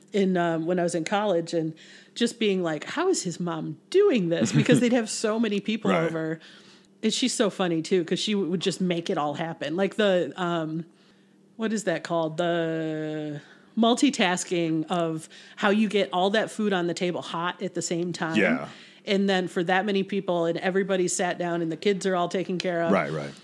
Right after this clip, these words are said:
Speaker 1: But she kills me because then she would, you know, like, she never sits down,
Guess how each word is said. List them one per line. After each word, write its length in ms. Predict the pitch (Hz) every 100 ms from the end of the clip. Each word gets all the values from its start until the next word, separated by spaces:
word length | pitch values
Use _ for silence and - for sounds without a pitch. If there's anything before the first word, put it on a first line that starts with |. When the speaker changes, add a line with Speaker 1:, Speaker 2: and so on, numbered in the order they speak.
| -
Speaker 1:
But 120 | -
she 240 | - 254 233
kills 320 | - 208 202
me 80 | 185
because 300 | 180 190 180
then 160 | 180
she 320 | 170 214 202
would, 320 | 185 180 165 170 - - - -
you 100 | 247
know, 160 | 240 185
like, 120 | 202
she 140 | - 240
never 280 | 247 269
sits 320 | 226 208 - -
down, 500 | 180 180 165 160